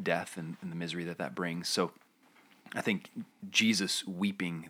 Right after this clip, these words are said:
there validates for us that it's, it really is natural to feel something is off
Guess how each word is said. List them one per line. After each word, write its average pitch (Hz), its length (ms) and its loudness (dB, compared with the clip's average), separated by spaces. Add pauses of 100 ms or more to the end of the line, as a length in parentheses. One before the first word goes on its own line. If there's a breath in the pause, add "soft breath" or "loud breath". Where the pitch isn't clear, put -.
there 85 380 0 (760 loud breath)
validates 95 600 4
for 92 320 2
us - 340 0 (260)
that - 240 0 (160)
it's, - 240 -4 (300)
it 104 180 2
really 139 180 4
is 95 100 0
natural 92 520 2
to - 120 -8
feel 85 600 0 (680)
something 101 440 -2
is 85 80 -2
off - 420 -4